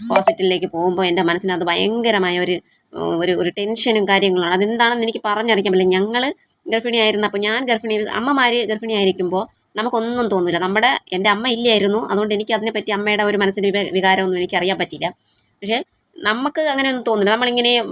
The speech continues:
വയറും കൊണ്ടൊക്കെ ഇങ്ങനെ നടക്കുമ്പോ നമുക്ക് അങ്ങനെ ഒരു ബുദ്ധിമുട്ടോ അങ്ങനെ തോന്നും. അങ്ങനെ ചെറിയ ചെറിയ ബുദ്ധിമുട്ടുകളും കാര്യങ്ങളും ഉണ്ട്. പക്ഷേ അതങ്ങനെ തോന്നില്ല. നമുക്കൊരു താങ്ങാൻ ആളില്ലാത്തത് കൊണ്ടായിരിക്കാം അങ്ങനെ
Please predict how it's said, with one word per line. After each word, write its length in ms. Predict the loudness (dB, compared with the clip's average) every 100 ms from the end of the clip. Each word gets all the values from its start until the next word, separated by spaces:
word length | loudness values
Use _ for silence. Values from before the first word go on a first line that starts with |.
| 0
വയറും 260 | 2 2 2
കൊണ്ടൊക്കെ 260 | 0 2
ഇങ്ങനെ 140 | 0 2
നടക്കുമ്പോ 400 | 2 2 0 0
നമുക്ക് 300 | 0 -2 -2
അങ്ങനെ 180 | 0 2
ഒരു 60 | 2
ബുദ്ധിമുട്ടോ 380 | 0 -2 0 0
അങ്ങനെ 260 | 2 0 -2 -6 -18 -6
തോന്നും. 300 | -2 0 0 -2
അങ്ങനെ 200 | -2 -2
ചെറിയ 200 | 0 0
ചെറിയ 180 | 2 0
ബുദ്ധിമുട്ടുകളും 440 | -2 -6 -4 0
കാര്യങ്ങളും 340 | 0 0 0 -2
ഉണ്ട്. 200 | -2 -4
പക്ഷേ 240 | -4 -4 -6 _ _ _
അതങ്ങനെ 340 | -4 0 0 0
തോന്നില്ല. 260 | 0 2
നമുക്കൊരു 280 | 0 2 2 0 -4 -14 -14 -8
താങ്ങാൻ 300 | -4 0 2 4
ആളില്ലാത്തത് 480 | 2 2 0 2
കൊണ്ടായിരിക്കാം 640 | 0 4 4 4 0 0 -2 -2 -6
അങ്ങനെ 240 | -2 -2